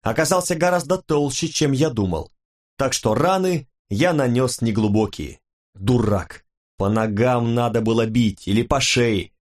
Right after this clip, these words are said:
они почти голые. Хищник заверещал, закликотал, крутясь волчком на месте. Огромный клюв щелкнул в опасной близости от моего лица.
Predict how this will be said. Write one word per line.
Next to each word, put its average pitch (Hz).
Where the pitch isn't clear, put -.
они 202
почти 180
голые. 135
Хищник -
заверещал, 110
закликотал, 120
крутясь 131
волчком 123
на 127
месте. -
Огромный 151
клюв 185
щелкнул 156
в 120
опасной 143
близости 147
от 127
моего 120
лица. 127